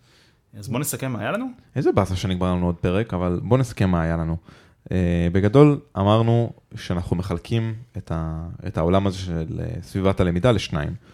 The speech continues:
Speaker 2: מצד אחד, אנחנו מסתכלים על הסביבה עצמה, פיזית, נכון? אה, מה יש לי בסביבה, ו-, או מה אין לי יותר
Speaker 1: בעיקר
Speaker 2: חשוב.
Speaker 1: מה אין לי, כן.
Speaker 2: אין לי את הטלפון שלי, הוא מחוץ לחדר, והוא נשאר מחוץ לחדר, ואין פה גמישות, ב-,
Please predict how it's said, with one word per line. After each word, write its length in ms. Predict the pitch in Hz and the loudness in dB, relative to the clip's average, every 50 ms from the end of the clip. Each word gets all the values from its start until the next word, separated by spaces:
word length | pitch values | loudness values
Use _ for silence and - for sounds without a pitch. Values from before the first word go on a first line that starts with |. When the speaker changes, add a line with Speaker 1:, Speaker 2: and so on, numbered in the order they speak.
| - _ _ _ _ _ _ - | -20 _ _ _ _ _ _ -12
Speaker 2:
מצד 320 | 90 92 92 - 120 107 | -10 -8 -2 0 0 0
אחד, 260 | 107 - 123 131 131 117 | 0 2 4 6 6 6
אנחנו 180 | 104 - 98 | 6 4 2
מסתכלים 400 | 87 - - - - 107 107 107 | -2 -2 -6 -8 -2 0 0 2
על 100 | 110 107 98 | 2 0 0
הסביבה 640 | 87 85 85 85 85 85 - - - 92 85 98 98 | 0 -2 -2 -2 -4 -6 -6 -4 -4 0 4 4 4
עצמה, 320 | 95 - - - 101 85 90 - _ _ _ _ _ - - | 2 0 -4 -8 -6 -6 -6 -8 _ _ _ _ _ -12 -2
פיזית, 420 | - 110 95 87 - - _ - - | 0 0 0 0 -4 -14 _ -14 -12
נכון? 360 | - 92 - - 104 101 107 110 - - - _ _ _ - | -12 -8 -2 0 0 0 0 -2 -6 -10 -20 _ _ _ -8
אה, 120 | 85 85 | -6 -4
מה 180 | 87 95 101 104 | -2 0 0 2
יש 220 | 98 98 95 - | 2 2 0 0
לי 60 | - 92 | 0 0
בסביבה, 400 | 92 90 - - 85 80 80 82 - - - - | 0 -2 -6 -6 -8 -8 -8 -10 -12 -14 -14 -6
ו-, 60 | 87 | -6
או 140 | 85 82 87 | -4 -2 0
מה 240 | 90 92 92 90 90 82 - | 0 0 0 0 0 -2 -4
אין 140 | - 101 98 | -4 -2 0
לי 60 | 90 | 0
יותר 200 | 78 78 - 80 | -2 -2 -4 -6
Speaker 1:
בעיקר 140 | 80 - - | -6 -6 -6
Speaker 2:
חשוב. 180 | 107 - 131 123 | -2 0 0 0
Speaker 1:
מה 180 | 120 113 110 | 0 -2 -4
אין 80 | 107 104 | -6 -8
לי, 100 | 101 101 | -10 -12
כן. 160 | - 104 101 - | -14 -12 -6 -4
Speaker 2:
אין 100 | 98 101 | 0 2
לי 80 | 107 | 2
את 80 | 104 - | 2 0
הטלפון 480 | 95 - - 101 101 101 - - 85 82 | 0 0 2 2 2 2 -2 -6 -8 -8
שלי, 240 | - - - 104 95 - | -8 -10 -10 -10 -8 -6
הוא 100 | 87 85 | -4 -4
מחוץ 340 | 87 98 - 127 120 - | -2 4 4 4 4 2
לחדר, 460 | - - - 101 90 87 87 90 90 - 90 | -4 -6 -4 -4 -2 -2 -2 -4 -4 -4 -2
והוא 140 | 92 90 85 | 0 0 0
נשאר 260 | 85 - - 92 98 | 0 -4 -2 0 0
מחוץ 300 | 95 92 - - - - | 0 0 0 -4 -6 -8
לחדר, 340 | - - 92 87 87 90 90 113 - _ _ _ _ _ _ - | -10 -6 -6 -4 -4 -4 -8 -10 -12 _ _ _ _ _ _ -20
ואין 520 | - 87 90 87 87 87 90 113 117 123 123 | -16 -12 -10 -8 -8 -6 -4 -2 -2 -2 2
פה 520 | 120 139 131 123 110 101 95 92 90 90 92 92 | 2 4 6 6 6 6 6 4 2 2 0 -2
גמישות, 500 | 101 101 98 - - 95 82 - - - - _ _ _ _ _ _ - 92 | -4 -4 -4 -2 -2 -4 -4 -4 -8 -20 -20 _ _ _ _ _ _ -4 0
ב-, 380 | 92 90 90 87 87 87 87 | 0 2 2 2 2 0 0